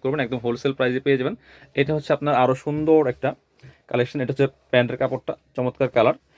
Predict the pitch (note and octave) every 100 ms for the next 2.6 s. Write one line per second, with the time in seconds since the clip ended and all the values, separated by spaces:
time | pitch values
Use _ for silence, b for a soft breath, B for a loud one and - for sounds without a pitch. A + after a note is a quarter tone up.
0 | b - F#2+ G2+ G2+ - C3 C#3+ C#3 D3
1 | C#3 B2 C3+ C3+ C3 F3 _ _ - A#2+
2 | A#2+ B2 D3 C3+ A#2